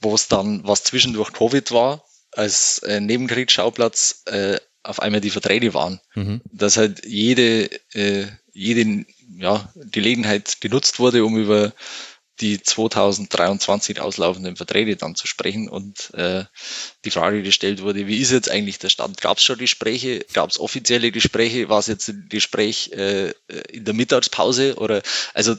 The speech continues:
Speaker 1: da, <laughs> da muss man ja auf jede, äh, auf jede Nuance quasi aufpassen, ob's, äh, was die einen als Gespräch werten und die anderen nicht als Gespräch, äh, werten. Äh, und die, diese, diese ganze Thematik, äh,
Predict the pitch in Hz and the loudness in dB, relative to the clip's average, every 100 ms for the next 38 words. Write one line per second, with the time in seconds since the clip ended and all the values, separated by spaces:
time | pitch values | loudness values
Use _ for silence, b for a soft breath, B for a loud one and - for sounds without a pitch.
0 | - - 110 104 - - - - - - | -2 2 2 2 -4 2 2 2 -6 -4
1 | - - 113 127 139 135 120 107 123 127 | -4 -2 0 2 2 4 2 2 0 2
2 | 123 117 113 - 107 110 - 101 117 120 | 2 2 -2 -4 -2 -2 -4 0 2 2
3 | 120 110 151 - 104 98 95 101 - 107 | 2 4 2 2 0 0 0 0 -2 -2
4 | - 117 135 - B B B - 110 - | 0 0 -2 -6 B B B -4 -2 0
5 | - - 101 104 104 104 - - 101 113 | 0 0 -2 -2 -2 -4 -10 -6 0 0
6 | - - 120 107 113 - 107 - 98 113 | 2 2 2 2 2 0 -2 0 0 0
7 | - - - - 101 110 - 143 113 110 | -2 -6 -10 -14 -2 0 0 -4 -4 -2
8 | 92 113 117 107 110 107 - 117 120 - | 0 0 0 0 -2 -6 -10 -6 -2 0
9 | 120 120 135 - 110 127 - - - 117 | 0 0 0 0 0 0 0 -2 0 0
10 | 113 117 127 127 - B B B B B | 2 0 0 -4 -16 B B B B B
11 | - 98 104 104 - _ - 123 113 - | -6 0 2 2 -2 _ -6 -4 -4 -8
12 | - _ _ _ - - - 117 110 110 | -12 _ _ _ -20 -20 -6 0 0 0
13 | - 107 107 107 151 139 - 107 104 - | -2 0 2 2 2 0 0 0 0 0
14 | 147 - - _ - 110 110 110 | -4 -4 -12 _ -4 0 4 2